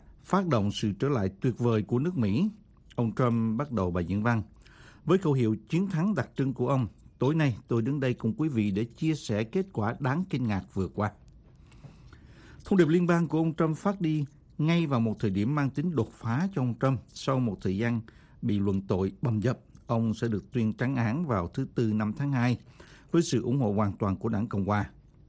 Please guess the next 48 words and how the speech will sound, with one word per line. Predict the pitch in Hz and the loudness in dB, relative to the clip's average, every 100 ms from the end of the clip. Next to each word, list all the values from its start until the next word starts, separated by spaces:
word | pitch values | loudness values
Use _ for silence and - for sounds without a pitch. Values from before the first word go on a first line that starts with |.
| - - - - - - - | -20 -20 -20 -20 -20 -18 -8
Trong | - 123 | -4 -2
khi | 123 | 0
đó, | 117 147 | 0 0
đảng | 147 123 | 0 0
Dân | 135 120 | 0 -2
Chủ | 101 127 | -2 -2
khởi | - 127 | -2 0
động | 110 101 | 0 -2
cuộc | - 104 92 | -2 -4 -2
đua | 131 135 123 - - - - - - - | 0 2 0 -4 -20 -20 -20 -20 -20 -6
với | 127 165 | 0 2
trong | 175 143 | 2 -2
tình | 120 104 | -2 0
trạng | 104 104 | 0 0
nội | 107 | 0
bộ | 104 98 | 0 0
của | 90 135 | -2 -2
họ | 110 98 | 0 0
rối | 120 160 | 0 2
ren | 151 127 | 2 0
khi | - - 156 | -4 -4 -2
mà | 143 113 | 0 -2
cuộc | - | 0
bầu | 110 98 | -2 0
cử | 101 | -2
sơ | 139 - 131 | -4 -2 -2
bộ | 120 98 95 | 0 -2 -2
của | 113 | -2
đảng | 104 127 | -2 -2
Dân | 123 | -4
Chủ | - 95 120 | -2 -2 0
ở | 120 | 0
bang | 120 117 | 0 -2
Iowa | 117 120 120 120 120 113 - - - - | -2 0 0 0 0 -4 -12 -20 -10 -2
mãi | 117 98 | 0 2
mới | 160 175 | 2 2
đưa | 151 | 2
ra | 143 143 | 2 2
được | 110 95 | 0 -2
kết | 117 - | -4 -2
quả | 104 101 | -4 -2
vì | 139 120 110 | -2 0 0
gặp | 104 101 | 0 -2
vấn | 117 151 | -2 -2
đề | 143 113 | 0 0
về | 98 92 107 | 0 0 -2
kỹ | 101 - 127 | -2 -4 -2
thuật. | 139 | -2